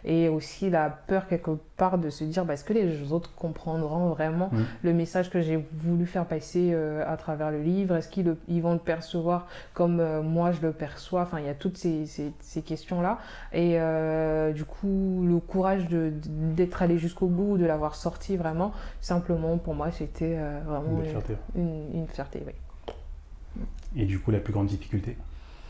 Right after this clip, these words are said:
Speaker 1: Alors, la plus grande difficulté,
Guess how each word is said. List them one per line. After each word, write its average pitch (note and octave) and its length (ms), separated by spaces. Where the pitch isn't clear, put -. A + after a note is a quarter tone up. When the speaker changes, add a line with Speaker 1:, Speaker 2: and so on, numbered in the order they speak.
Speaker 1:
Alors, G3+ 600
la G3 120
plus G3 160
grande B3 200
difficulté, A3+ 880